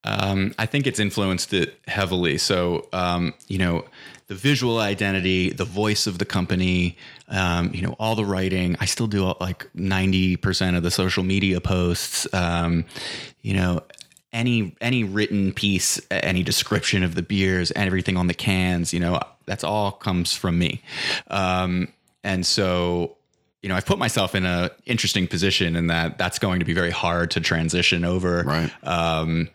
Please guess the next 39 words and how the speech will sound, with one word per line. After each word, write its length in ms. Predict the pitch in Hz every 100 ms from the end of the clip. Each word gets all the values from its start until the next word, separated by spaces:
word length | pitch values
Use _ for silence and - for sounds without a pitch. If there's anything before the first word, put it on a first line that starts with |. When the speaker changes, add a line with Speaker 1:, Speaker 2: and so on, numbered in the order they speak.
| - - - _
Speaker 1:
you 180 | - 92
know, 140 | 82 - - -
I 140 | 90
know 440 | 90 87 80 80 78
that 380 | 78 78 - _ _ -
I 60 |
shouldn't 360 | - - 76 -
be 100 | 69
doing 320 | 78 76 73
the 60 | 69
social 320 | 67 64 73
media 480 | 76 78 58 52 -
for 120 | -
the 80 | -
company. 480 | - - - - -
Um, 560 | - 76 71 - - - 104 - - -
and, 720 | 90 85 80 82 80 78 76 - - - -
you 100 | 95
know, 80 | 87
there, 240 | 90 87
there 220 | - 90
are, 180 | 85 82 - _
there 160 | 95 95
are 100 | 90
things 320 | - 95 87
that 240 | 87 82
I, 160 | 90 90 -
I 100 | 90
need 220 | 90 85
to 300 | - 82 80 -
let 280 | 101 95 -
go 300 | 92 87 76
of. 300 | 73 76 - - - -
Um, 560 | - 95 90 87 87 - - - - - -
but 160 | 104
so 300 | - - 123
much 260 | 117 110 -
of 120 | 104
it 320 | 101 95 -